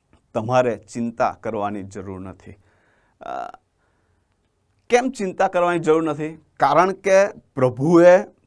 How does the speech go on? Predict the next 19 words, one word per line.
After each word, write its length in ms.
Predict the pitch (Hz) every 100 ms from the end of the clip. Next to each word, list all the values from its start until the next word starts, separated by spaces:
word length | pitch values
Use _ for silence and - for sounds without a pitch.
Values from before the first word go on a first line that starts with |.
| _ _ -
તમારા 720 | 117 107 131 143 147 156 170 113
નિભાવની 920 | 110 117 104 104 131 147 151 156 165 - -
ખાતરી 580 | - 131 - 175 170 170
આપી 340 | 113 - 101
છે. 140 | - - _ _ _ -
God 720 | 101 92 143 175 202 220 185 135
will 180 | 160 170 - 123
ensure 720 | 123 135 139 - 160 160 131
your 200 | 120 127 117 -
survival. 560 | 104 95 98 104 95 82 95 _ _ _ _ _ _ _ _ _
પ્રભુ, 580 | 135 139 143 208 214 214 _ _ _
અ, 40 | - - - - -
તમને 280 | 156 180
પૂરું 460 | 202 - 185 220 269
પાડશે. 540 | - 190 180 - - 95 - _ _ _ _ _ _
પ્રભુએ 360 | 139 139 175 208
વચન 520 | 190 170 - 233 240
આપ્યું 420 | - 147 - 135 104
છે. 220 | -